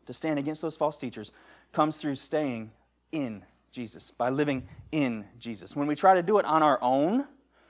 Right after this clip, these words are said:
is when we start to stray from biblical truth. Or, uh, or as Paul said it back in chapter one, is where we start to shift away. Now, I've been teasing this for four weeks that Paul would address some false teachings, but now we're finally gonna get into them.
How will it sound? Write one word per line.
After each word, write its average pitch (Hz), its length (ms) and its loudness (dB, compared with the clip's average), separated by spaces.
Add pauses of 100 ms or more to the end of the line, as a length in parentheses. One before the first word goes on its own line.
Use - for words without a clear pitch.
(180)
is 131 120 -8
when 156 120 4
we 147 80 2
start 151 320 6
to 123 200 -4 (240)
stray 147 640 0
from 127 180 -2
biblical 127 340 -2
truth. - 460 -8 (720)
Or, 139 260 4
uh, 131 320 0
or 127 180 -4 (140)
as 117 160 -6
Paul 160 220 6
said 135 200 -4
it 113 240 -6
back 120 160 -2
in 117 80 -6
chapter 127 240 -2
one, 120 260 -2
is 120 120 -18
where 131 120 0
we 131 80 -4
start 127 220 -2
to 123 140 -4 (160)
shift - 380 -4
away. 113 380 -2 (1200)
Now, 131 120 6
I've 160 100 8
been 185 140 0
teasing 196 320 -2
this 175 140 0
for 143 140 2
four 180 240 6
weeks 139 220 0
that 127 160 -6
Paul 160 220 4
would 165 100 0
address 135 500 -4
some 123 160 -2
false 131 260 2
teachings, 165 460 -4 (280)
but 135 100 -2
now 180 140 8
we're 185 80 6
finally 165 240 4
gonna 143 160 2
get 139 140 0
into 139 200 -2
them. 104 200 -8